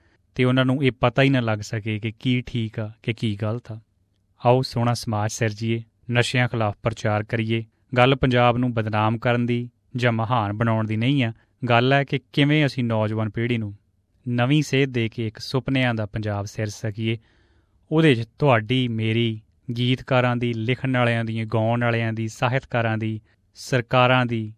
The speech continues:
ਆਮ ਲੋਕਾਂ ਦੀ ਇੱਕ ਸਾਂਝੀ ਕੋਸ਼ਿਸ਼ ਦੀ ਲੋੜ ਹੈ। ਗੱਲ ਪੰਜਾਬ ਨੂੰ ਬਦਨਾਮ ਕਰਨ ਜਾਂ ਮਹਾਨ ਬਣਾਉਣ ਦੀ ਨਹੀਂ ਹੈ। ਪੰਜਾਬ ਨੂੰ ਪੰਜਾਬ ਹੀ ਰਹਿਣ ਦਿਓ। ਕਿਤੇ ਸੀਗਾ ਡੋਲਿਆਂ ਤੇ ਮਾਣ ਮੇਰੇ ਬੇਲੀਓ, ਅੱਜ ਨਸ਼ਿਆਂ ਨੇ ਪੱਟਤਾ ਪੰਜਾਬ ਮੇਰੇ ਬੇਲੀਓ,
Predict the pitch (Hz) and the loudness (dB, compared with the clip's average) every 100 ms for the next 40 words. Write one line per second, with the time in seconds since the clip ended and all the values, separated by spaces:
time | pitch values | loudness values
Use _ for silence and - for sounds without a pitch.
0 | _ 127 127 131 123 113 - 113 110 104 | _ 2 4 4 0 -4 -6 -6 -6 -8
1 | - _ 139 - - - 147 175 170 - | -14 _ -4 -4 -6 0 2 2 -2 -2
2 | 117 113 123 - 120 107 104 _ 113 107 | -2 -2 -6 -6 -6 -8 -10 _ -6 -2
3 | 113 127 110 - _ _ _ _ 127 123 | 0 0 -2 -6 _ _ _ _ 0 4
4 | 123 123 120 117 110 110 110 110 107 107 | 4 2 2 4 4 2 -2 -2 -2 0
5 | 110 113 117 110 110 - 117 110 107 120 | 0 -2 -4 -4 -10 -6 -2 0 0 -2
6 | 101 101 104 101 101 107 123 139 117 - | -2 -4 -6 -6 -6 -4 -2 -2 -4 -8
7 | _ _ - 127 120 123 131 123 117 110 | _ _ -2 4 6 6 4 0 0 0
8 | 110 110 110 127 120 110 104 _ _ _ | 0 0 0 0 -2 -4 -6 _ _ _
9 | _ _ 139 127 135 156 170 175 147 127 | _ _ -6 -2 0 0 2 4 6 4
10 | 127 127 120 120 113 117 123 117 113 113 | 4 2 0 -2 0 0 0 0 -2 -2
11 | 110 110 110 110 107 _ _ 117 110 110 | -4 -4 -4 -6 -8 _ _ -6 -4 -4
12 | 113 - 120 120 113 117 110 - 110 113 | -4 -2 -4 -4 -2 -2 -2 -4 -4 -4
13 | 110 113 117 117 113 110 104 110 117 120 | -4 0 0 0 -4 -6 -6 -4 -2 -2
14 | 110 | -2